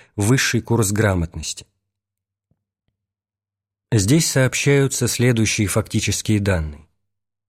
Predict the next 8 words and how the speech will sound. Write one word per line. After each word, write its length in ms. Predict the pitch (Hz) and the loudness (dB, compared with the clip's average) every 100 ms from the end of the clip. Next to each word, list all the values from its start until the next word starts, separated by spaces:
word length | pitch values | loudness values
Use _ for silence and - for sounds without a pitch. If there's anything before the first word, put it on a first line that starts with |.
| _ _ _ _ _ _ _ _ _ _ _ - | _ _ _ _ _ _ _ _ _ _ _ -2
У 100 | 110 | 2
греков 480 | 117 165 170 131 | 2 2 0 -2
в 20 | - | -4
школьной 420 | - 117 104 104 | 0 2 2 0
практике 640 | - 151 165 - 90 - _ _ - | 0 -2 -2 -8 -12 -16 _ _ -4
к 60 | |
одиннадцатому 720 | 110 101 107 98 104 107 107 | 0 2 2 0 -4 0 2
веку 400 | 107 95 82 - | 2 -2 -6 -12